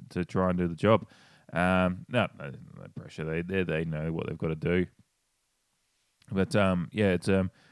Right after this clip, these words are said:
a big game for the Dixon, Marshall and Georgiades trio. They did a, had a good one last week,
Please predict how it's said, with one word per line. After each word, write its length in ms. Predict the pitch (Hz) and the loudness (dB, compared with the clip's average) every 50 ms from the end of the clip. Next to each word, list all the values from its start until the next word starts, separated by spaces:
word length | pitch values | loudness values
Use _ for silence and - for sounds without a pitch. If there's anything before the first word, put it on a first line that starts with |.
| _ _ _ _ | _ _ _ _
a 100 | - 104 | -4 0
big 220 | 95 113 113 107 | 2 2 2 4
game 320 | 101 101 101 98 101 98 95 | 4 4 6 6 6 4 2
for 140 | - 98 90 | 2 2 4
the 300 | 90 87 87 85 85 82 - | 4 4 4 2 2 0 -2
Dixon, 320 | - 95 - - 95 85 | -6 -6 -6 -4 -4 -2
Marshall 400 | 85 87 87 87 85 - - 87 | 0 0 0 0 -2 -2 -2 -2
and 80 | 85 82 | -2 0
Georgiades 560 | - 82 82 80 - 85 80 80 80 82 80 | 0 -2 -2 -2 -2 -2 0 0 0 -2 -4
trio. 340 | - - 92 82 78 78 78 | -6 -8 -6 -4 -2 -2 -2
They 100 | 80 80 | -2 0
did 200 | 85 92 95 92 | 0 0 2 2
a, 80 | 87 | 0
had 180 | 85 - 92 90 | 0 -2 -2 -4
a 40 | 90 | -2
good 180 | 82 101 98 | -2 -2 -2
one 180 | 95 92 87 87 | -2 -2 -2 -2
last 300 | 85 85 87 87 - - | -2 -2 -2 -4 -4 -4
week, 300 | 92 92 104 107 - - | -2 -2 -2 -2 -6 -10